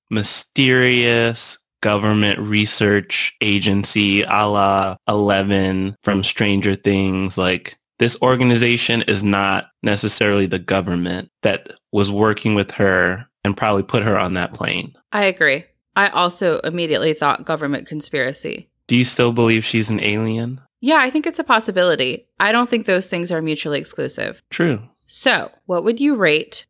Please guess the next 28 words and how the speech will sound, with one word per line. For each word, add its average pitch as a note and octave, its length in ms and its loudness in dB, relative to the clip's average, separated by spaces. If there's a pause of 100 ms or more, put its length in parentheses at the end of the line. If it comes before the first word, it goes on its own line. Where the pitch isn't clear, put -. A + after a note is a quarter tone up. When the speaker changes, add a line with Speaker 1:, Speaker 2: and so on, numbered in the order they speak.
Speaker 2:
A E3 100 0
B G3+ 200 -2
C's D3+ 640 -6 (240)
Emergence? A#3+ 680 0 (260)
Speaker 1:
Would C#3 180 4
watch E3+ 280 2
again, D#3+ 240 2
seriously. A2 800 -6 (240)
Speaker 2:
Oh, C4+ 140 2
wow. F#3+ 840 2 (280)
Speaker 1:
Yeah, D3 300 4
I C3 140 0
really C#3+ 340 4
did C3 240 0
like A#2 200 0
the B2+ 100 -4
setup. A2 560 -2 (160)
I A#2+ 80 0
like A#2 260 2
the B2 100 -4
mystery. A#2 800 0 (160)
I A2+ 120 0
think B2+ 260 2
that A2+ 280 0 (180)
ending B2 340 2
scene A#2 320 0
with G#2+ 160 -4
Piper A2 680 2